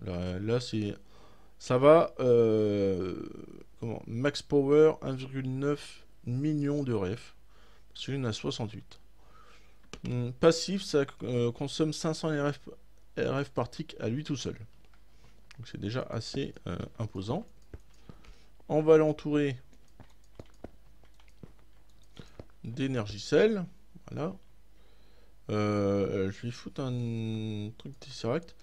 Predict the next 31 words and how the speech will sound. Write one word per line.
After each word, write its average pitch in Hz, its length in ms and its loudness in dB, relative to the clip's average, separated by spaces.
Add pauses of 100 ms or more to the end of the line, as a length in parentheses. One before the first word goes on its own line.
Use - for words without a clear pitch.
(380)
Là-dedans, 151 440 6
ça - 260 -4
stocke 165 380 -2
pour 156 120 -2
l'instant 160 420 -4 (200)
au - 80 -4
maximum 160 640 0
treize 180 360 0
virgule 131 380 -4
deux 156 140 2
millions 147 580 -4
de 113 180 2
R 117 200 0
F 123 60 -12
par - 220 -10
tick. - 500 -12 (500)
Voilà. 85 180 -4 (840)
Et 147 220 2
ça, 120 640 6
ça, 107 200 -2
bah, 98 460 0
ça, 90 200 -6
bah, 92 200 -4
consomme 127 440 -4
huit 104 400 -2
R 107 260 0
F - 60 -10
pour 120 140 -8
recharger 113 400 -2
le 113 100 0
tout. - 160 -12